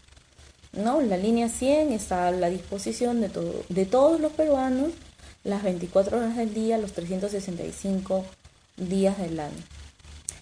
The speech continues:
Bueno, volv-, volvemos al tema. Como Úrsula Perona, psicóloga infantil, nos vuelve a mencionar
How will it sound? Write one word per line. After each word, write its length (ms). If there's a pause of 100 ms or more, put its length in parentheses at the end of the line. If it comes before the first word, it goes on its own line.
(1300)
Bueno, 260
volv-, 280
volvemos 380
al 100
tema. 220 (160)
Como 300
Úrsula 420
Perona, 560
psicóloga 480
infantil, 540
nos 240
vuelve 240
a 20
mencionar 580